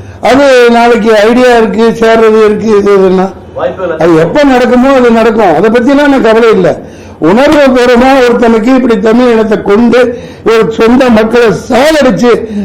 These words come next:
Speaker 1: அரசியல் பண்றான், அதை கண்டிக்கிறது என் தலையாய கடமை. நான் கண்டிக்கிறேன்.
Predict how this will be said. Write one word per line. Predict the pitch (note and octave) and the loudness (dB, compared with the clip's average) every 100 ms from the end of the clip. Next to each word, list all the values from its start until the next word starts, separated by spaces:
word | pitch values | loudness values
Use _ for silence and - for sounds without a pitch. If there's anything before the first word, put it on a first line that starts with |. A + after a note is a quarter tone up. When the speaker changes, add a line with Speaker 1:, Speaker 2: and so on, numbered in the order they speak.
| E3+ G3+ | -4 -2
Speaker 1:
அரசியல் | B3+ B3+ A#3+ G#3 | 0 0 0 0
பண்றான், | G#3+ G#3 A#3 A#3 - - | 0 2 0 -2 -12 -6
அதை | G#3 A3 - | -2 -2 0
கண்டிக்கிறது | C4+ D#4 C4 B3+ C4+ | 0 0 0 0 0
என் | A#3+ G3 | 0 0
தலையாய | A3+ B3 A#3+ F#3+ | 2 2 0 0
கடமை. | A3+ G#3+ G#3 - - - - | 0 0 -4 -6 -12 -12 -4
நான் | G3 F3+ | -2 0
கண்டிக்கிறேன். | G#3 A3+ F#3 B2 | 0 0 -2 -4